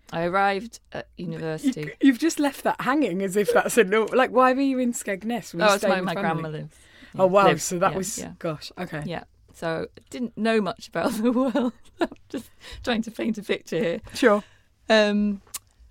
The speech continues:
Speaker 1: and yeah, arrived at university and, yeah, it was kind of, for a shy person, it was quite, and a woman at Cambridge doing maths, and there weren't many of us.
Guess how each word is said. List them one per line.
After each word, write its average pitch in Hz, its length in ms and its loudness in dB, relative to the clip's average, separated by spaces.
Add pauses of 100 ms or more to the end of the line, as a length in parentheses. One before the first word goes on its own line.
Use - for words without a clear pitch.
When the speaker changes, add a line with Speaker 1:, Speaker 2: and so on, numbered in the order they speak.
(420)
Speaker 1:
and 180 200 -2
yeah, 160 180 4
arrived 170 380 0
at - 100 -10
university 156 760 -10
and, 156 420 -10 (220)
yeah, 240 220 -12
it - 60 -14
was - 400 -16 (360)
kind 160 180 -14
of, 151 140 -14 (320)
for 160 200 -12
a 151 60 -12
shy 160 340 -8
person, 147 480 -12
it - 80 -16
was 147 200 -18
quite, 156 320 -14 (1080)
and 170 140 -6
a 160 60 -6
woman 175 440 -8 (240)
at - 140 -12 (440)
Cambridge 170 460 -10
doing 156 260 -8
maths, - 520 -12 (160)
and 156 160 -12
there 165 80 -12
weren't 160 240 -10
many 151 260 -10
of 151 120 -14
us. - 380 -20